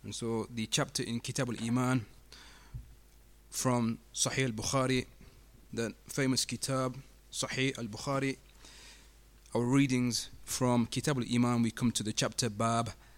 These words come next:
Halawatul Iman, the chapter concerning the, uh, delight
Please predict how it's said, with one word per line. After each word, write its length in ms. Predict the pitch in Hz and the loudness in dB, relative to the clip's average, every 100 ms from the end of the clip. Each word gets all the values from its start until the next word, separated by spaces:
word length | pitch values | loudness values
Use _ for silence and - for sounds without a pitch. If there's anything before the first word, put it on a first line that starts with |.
| - - - - | -20 -20 -12 0
Halawatul 540 | 123 135 127 117 113 | 4 4 4 0 0
Iman, 420 | 123 123 110 87 87 | 0 2 0 -4 -8
the 80 | 107 | 0
chapter 360 | 160 - - | 2 2 0
concerning 600 | - 123 - 143 135 123 | 2 4 6 6 4 2
the, 260 | 117 113 110 - - - - - - - - | 2 0 -2 -10 -20 -20 -20 -20 -20 -14 -6
uh, 280 | 113 104 104 | -4 -2 -4
delight 440 | 107 123 139 151 | -2 4 6 6